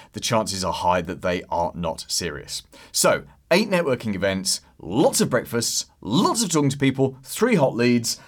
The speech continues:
and they have generated a brand new client out of those three hot leads worth seven thousand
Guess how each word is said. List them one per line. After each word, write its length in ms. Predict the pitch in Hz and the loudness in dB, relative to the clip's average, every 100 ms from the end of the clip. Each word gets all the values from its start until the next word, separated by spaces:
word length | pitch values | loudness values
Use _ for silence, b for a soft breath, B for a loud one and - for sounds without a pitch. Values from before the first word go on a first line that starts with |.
| B - | B 0
and 420 | 123 120 120 120 123 | 2 4 4 0 -2
they 240 | 117 127 123 | 0 0 -2
have 260 | 110 107 | -2 -2
generated 720 | 98 120 107 104 104 104 98 95 | 0 -2 0 -2 -2 -4 -6 -4
a 240 | 107 98 92 | 0 0 -2
brand 600 | - 117 156 180 175 123 | -2 2 2 2 -2 -4
new 360 | 113 107 104 104 - | 0 0 0 -6 -16
client 520 | - 135 139 202 - - | -4 0 2 0 -6 -2
out 220 | 135 139 | 0 0
of 60 | 107 | -4
those 200 | 101 - | -6 -4
three 140 | 117 | -4
hot 180 | 107 95 | -2 -2
leads 320 | 113 120 110 | 0 0 -2
worth 440 | 110 202 226 220 - B | 2 4 4 -2 -8 B
seven 720 | B - - 214 208 226 208 - | B 2 6 4 6 4 2 -4
thousand 880 | - - - 175 170 175 160 175 175 | -16 -8 2 4 6 4 2 2 0